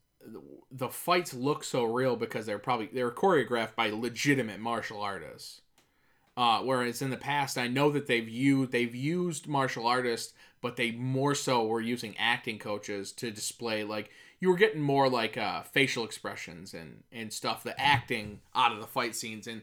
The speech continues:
and say even, like, uh, like Lethal Weapon and two. Uh, I know they brought in legit choreographer, choreographers for the s-, fights, but it was, there was also an acting coach there. I don't think,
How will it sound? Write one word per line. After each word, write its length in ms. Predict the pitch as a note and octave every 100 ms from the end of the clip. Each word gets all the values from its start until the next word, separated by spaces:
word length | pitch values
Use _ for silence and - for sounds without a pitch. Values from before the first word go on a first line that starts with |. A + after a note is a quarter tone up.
| - -
and 120 | E3 D3
say 160 | D#3+
even, 400 | C#3+ D#3 D3+ C3+
like, 260 | B2 A#2 B2
uh, 380 | A2 G2+ F#2 D2 _ _ _ _ _ _ _ -
like 160 | A#2+ A2+
Lethal 280 | C3+ C3 A2+
Weapon 340 | B2 A#2+ G#2
and 120 | G#2
two. 260 | - B2 G#2 - - _
Uh, 160 | - B2+ -
I 140 | C3
know 140 | D3 C#3
they 100 | A#2+
brought 240 | B2+ B2
in 200 | A#2+ A2 G#2+
legit 460 | A#2+ C3+ A#2+ -
choreographer, 1000 | - B2+ A#2 A2 G2 A#2 A2+ A#2 A2+ G#2+ - -
choreographers 680 | D3 B2+ C3 B2 B2+ A#2 -
for 220 | B2+ A2+
the 60 | G#2+
s-, 80 | -
fights, 540 | - B2 C3 D#3+ - - - _
but 180 | - C#3 D#3+
it 60 |
was, 180 | D#3+ C3+
there 100 | D3
was 100 | C#3+
also 260 | D#3 C#3+ B2
an 80 | G#2+
acting 340 | C#3 - A2+
coach 280 | A#2 G#2 -
there. 240 | G#2 A2 - - _ _ -
I 100 | E3
don't 180 | F#3+ D#3+
think, 340 | F#3 E3 -